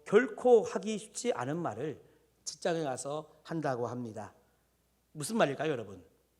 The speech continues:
사랑한다는 말을 아내에게나 아이들에게 하지 못하고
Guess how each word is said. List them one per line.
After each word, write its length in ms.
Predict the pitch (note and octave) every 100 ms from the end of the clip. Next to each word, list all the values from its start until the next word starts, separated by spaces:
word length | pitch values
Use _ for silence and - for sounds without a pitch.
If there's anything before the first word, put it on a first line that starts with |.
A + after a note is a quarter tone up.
| _ _ _ _ _ _ _ _ _ _ _ _ _ _ _ _ _
사랑한다는 600 | - - B3 A#3 G#3 G#3 F#3
말을 500 | B2+ A2 A2 G#2 - _ _ _
아내에게나 640 | - D#3 F3+ E3 D#3+ D3+ D3+
아이들에게 480 | - D3 E3+ F#3+ F3
하지 220 | D#3+ E3
못하고 580 | F#3+ C#3 A2+ B2+ D3+ -